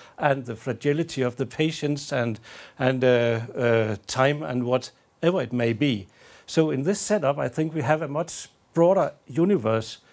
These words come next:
to discuss the different op-, options in, in the different techniques, where we can pay special attention to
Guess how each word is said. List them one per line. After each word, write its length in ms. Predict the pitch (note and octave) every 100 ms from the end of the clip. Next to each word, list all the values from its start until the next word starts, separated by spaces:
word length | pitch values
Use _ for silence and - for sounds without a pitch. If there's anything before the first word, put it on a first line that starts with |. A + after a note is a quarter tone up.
| - _
to 140 | - C#3+
discuss 600 | B2 C#3+ - D3+ D#3 -
the 100 | C3
different 420 | F#3+ F#3+ D3 C3+
op-, 260 | D#3+ D3 -
options 420 | D#3 C#3+ B2+ A#2+
in, 120 | C3+ -
in 140 | C3 A#2
the 80 |
different 320 | A2+ E3 C#3 B2+
techniques, 540 | E3 - B2+ A#2+ - - - -
where 100 | C#3+
we 80 | C3
can 180 | C3+ A#2
pay 160 | B2
special 420 | A#2 - F#3 - C#3
attention 480 | - D3 D3+ B2+ G#2+
to 200 | C3